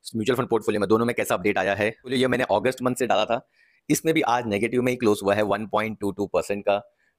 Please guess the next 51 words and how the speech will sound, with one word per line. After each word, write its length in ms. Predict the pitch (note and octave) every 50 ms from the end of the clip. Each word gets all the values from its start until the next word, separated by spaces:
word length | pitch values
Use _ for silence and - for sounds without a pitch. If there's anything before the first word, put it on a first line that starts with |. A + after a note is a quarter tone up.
| _ -
टोटल 400 | A2 A2+ A2 B2+ B2 A#2+ B2 - G#2+
इन्वेस्टेड 320 | A2 G2 G2+ - - G#2+
अमाउंट 220 | G2+ G2 G2+ G2+ G2+
है 40 | G2+
फ़िफ़्टी 240 | G#2 F#2+ - G#2+
टू 120 | F2 G#2+ G#2+
थाउजेंड 280 | G#2+ G2 G2+ G#2+ G#2
सिक्स 200 | - G2+ - -
हंड्रेड 200 | G2 F#2+ F#2+ G2
एटी 160 | F#2+ F2+ F#2+ G2+
वन 160 | F#2 G2+ G2+
रुपीज 220 | - - G#2+ -
के 80 | - A2
around, 200 | G2+ G#2 A2 G#2+
और 60 | G2
अभी 140 | G2 G2 A2
नेगेटिव 340 | G2+ F#2 F2+ G#2 G#2 A2 G#2
दिखा 220 | - - A2 G2+
रहा 120 | G2+ G2
है 300 | G2+ G#2 G2+ G#2+ B2+ - _ _ _ _ _ _ _ _ _ _ _ _ _ _ _
फ़ोर 260 | - B2 B2+ C3 C3+
पॉइंट 320 | C3 A#2+ A2 B2 C#3+ -
सेवन 360 | - - - - G2+ - A2+ A2+
नाइन 200 | F#2+ F#2+ A2 -
परसेंट 320 | - G2 - G#2 F#2+ F2
का। 120 | - F2
तो 360 | F2+ - - - - G#2+ G#2 -
overall 300 | G2+ G2 A#2 C3+ C#3 C3+ B2+ - _ _ _ _ -
स्टॉक्स 380 | - - - A#2 C#3 - - -
तो 60 | D3+
तीनों 440 | D3+ - B2 A#2+ C3 C#3 C#3+ C3+ B2+
पोर्टफोलियो 460 | - - A#2 A2+ - - A2 G#2 A#2
में 140 | A#2 A#2+ G#2
बैंड 200 | A2+ G2 G#2 A2
ही 40 | G2
बजी 200 | G2+ F2 F#2 F#2
हुई 160 | F2+ F2 E2+
है, 180 | F#2+ F#2+ F#2+
नेगेटिव 340 | F2+ F2+ F2 G2 G2 A#2 A2+
ही 100 | A#2+ A2+
है 100 | A2 G2+
सारे 240 | - - G2 F#2 G2+
के 120 | - G2
सारे। 280 | - - E2+ E2 F#2+ A#2
तो 280 | - _ - D3+ D3 C#3+
इन्होंने 160 | C#3 C#3 D3
कमेंट 240 | C#3 B2 C3 C3 B2
किया, 120 | C#3 C#3
"Investment 480 | A2 B2+ B2+ C3 C#3+ - - D#3 D3+ D#3
in 60 | D3+
mutual 300 | C3+ B2 B2+ - C#3+